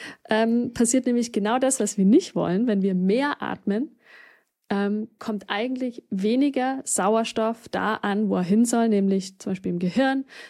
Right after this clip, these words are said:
zum Beispiel aber auch an den, in den Muskeln, in den Organen und so weiter. Genau, das ist, finde ich, ein, einer der wichtigsten Punkte, der, ähm, essentiell ist zu verstehen, wenn's rund um die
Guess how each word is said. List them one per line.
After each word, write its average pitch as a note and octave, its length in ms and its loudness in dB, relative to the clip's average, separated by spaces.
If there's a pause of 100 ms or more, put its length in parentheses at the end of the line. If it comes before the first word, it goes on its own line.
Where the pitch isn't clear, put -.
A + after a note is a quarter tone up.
zum - 140 -6
Beispiel F#3 220 -2
aber F#3 180 0
auch - 200 -6
an F#3 140 -8
den, F3+ 200 -4 (180)
in F#3 100 -6
den F3 60 -2
Muskeln, A#3 540 2
in F#3 100 -6
den F3 120 -2
Organen G3+ 580 -2
und F#3 220 -2
so F3 160 -6
weiter. - 380 -6 (1160)
Genau, A#3 260 -2
das A3+ 180 0
ist, C#4 360 -2
finde A#3 280 -2
ich, A3+ 200 -4
ein, G3+ 300 -2
einer G#3 220 0
der G3 320 0
wichtigsten A#3+ 520 0
Punkte, D#4 720 2 (100)
der, A3 800 -2
ähm, G3+ 520 -2 (260)
essentiell G#3 520 0
ist A#3 180 -2
zu - 120 -4
verstehen, A3+ 640 0
wenn's G#3 340 -2
rund G#3 320 0
um G3 180 4
die G#3 260 0